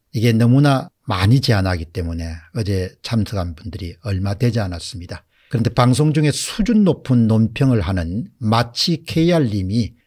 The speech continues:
여러 가지 논평을 남겼기 때문에 한번 이런 정도의 논평 같으면은 함께 공유할 필요가 있겠다, 이렇게 생각합니다. 삼 구 대선에서 왜 그들이 조작에 실패했는가, 이런 질문에 대해서 특별한 궁금함을 갖고 있는 분들이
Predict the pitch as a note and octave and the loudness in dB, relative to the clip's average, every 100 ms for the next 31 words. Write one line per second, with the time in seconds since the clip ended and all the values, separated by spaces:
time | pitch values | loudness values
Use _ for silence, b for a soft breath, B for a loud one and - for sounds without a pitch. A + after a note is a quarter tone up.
0 | b A#2+ C3 C#3+ C3 B2+ B2+ - F#3 D3+ | b 2 4 4 4 4 2 2 2 2
1 | A#2 G#2+ F#2 - - F#2 E2+ E2 D#2+ B2 | 2 0 -4 -10 -8 -6 -6 -6 -8 -10
2 | - B B B B C3+ C3+ C#3+ - D#3 | -12 B B B B 0 2 2 2 2
3 | F3 E3+ C#3 A2+ G#2+ G#2+ G2 G2 G2+ - | 4 2 2 0 0 0 0 -2 -2 -2
4 | A2+ A2 A2 - G#2 F2 F2 - B2 A#2+ | -2 -2 -4 -6 -6 -6 -10 -4 0 0
5 | - A2 - G#2+ A2+ C3+ D3+ - C#3+ A#2 | 0 -2 0 2 4 4 2 -2 -2 -2
6 | F#2 - - - E2 D#2+ F2 G#2+ G2+ F#2 | -2 -4 -8 -6 -6 -6 -8 -8 -8 -8
7 | - F2+ F2+ D#2+ E2+ - - _ - - | -8 -8 -8 -12 -12 -14 -14 _ -6 0
8 | D3+ D#3 G#3+ - B2 - G#3+ G#3 - C3 | 2 2 2 4 4 4 2 0 0 0
9 | G#2+ D#3 A3 A3+ F3+ D#3+ D3+ - - A2+ | 2 2 2 0 0 0 0 -2 -2 0
10 | G#2+ A#2+ A#2+ - - E3 D3 C3+ A2+ F2+ | 2 2 0 -2 -4 -4 -2 0 0 0
11 | E2 E2+ E2 - _ _ A2+ F#2+ F#2+ - | -6 -10 -12 -20 _ _ -4 -2 -2 0
12 | A#2+ A#2 G#2+ G2 F#2+ A2+ - E2 G#2 F3 | 2 2 0 -2 -2 -2 -4 -6 -6 -10
13 | b b b b b - - D3+ C3+ B2+ | b b b b b -8 0 2 2 2
14 | C3 C3+ E3 F3 E3+ - A2+ - G2 F#2+ | 2 4 4 4 4 2 -2 0 -2 -2
15 | F2+ E2+ D#2 E2+ E2 | -4 -6 -6 -6 -8